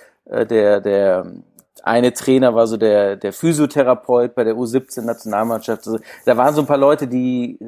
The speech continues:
aus dem Fußball kamen und die wollten ein bisschen was aufbauen und dann hat's zu einer Bezirksoberligameisterschaft gereicht und dann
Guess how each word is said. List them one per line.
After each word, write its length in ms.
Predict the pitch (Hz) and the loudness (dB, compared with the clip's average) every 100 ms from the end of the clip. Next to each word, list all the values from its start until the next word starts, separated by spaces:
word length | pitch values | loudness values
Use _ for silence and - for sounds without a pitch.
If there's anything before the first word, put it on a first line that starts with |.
| 104 _ | -20 _
aus 200 | - 117 | -4 -4
dem 100 | 123 | -4
Fußball 380 | - 175 - 151 | -8 -4 0 0
kamen 420 | - 143 165 185 - _ _ _ _ | 2 2 2 -2 -12 _ _ _ _
und 160 | 131 | -10
die 80 | 123 | -2
wollten 200 | 127 135 | 0 0
ein 80 | 131 | -2
bisschen 200 | 127 - | -4 -6
was 100 | 123 | -2
aufbauen 520 | - 139 - 147 143 | 2 0 2 0 0
und 160 | 123 117 | -2 -2
dann 180 | 117 117 | -2 -2
hat's 280 | 123 - - | -6 -8 -6
zu 100 | 127 | -6
einer 180 | 110 117 | -6 -10
Bezirksoberligameisterschaft 1400 | 117 - 139 - 127 131 127 127 117 120 120 120 127 - | -12 -10 -8 -8 -6 -6 -4 -4 0 -2 -2 -8 -10 -10
gereicht 400 | 113 110 117 - | 0 2 2 -4
und 80 | 110 | 0
dann 320 | 110 110 | 0 0